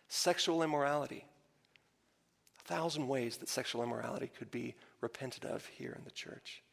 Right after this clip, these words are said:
impurity, sensuality, idolatry, sorcery, enmity, believing that someone else is your enemy, treating someone else as your enemy, strife. Do we have that in the church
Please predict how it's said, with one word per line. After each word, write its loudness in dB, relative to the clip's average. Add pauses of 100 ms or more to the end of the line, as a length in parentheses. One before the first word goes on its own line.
(340)
impurity, 4
sensuality, 2
idolatry, 0 (260)
sorcery, 2 (400)
enmity, 6 (920)
believing 2
that -4
someone -2
else -2
is -4
your -4
enemy, -8 (560)
treating 2
someone -2
else -4
as -4
your -4
enemy, -10 (920)
strife. 0 (880)
Do -4
we 4
have 0
that 0
in -2
the -4
church -6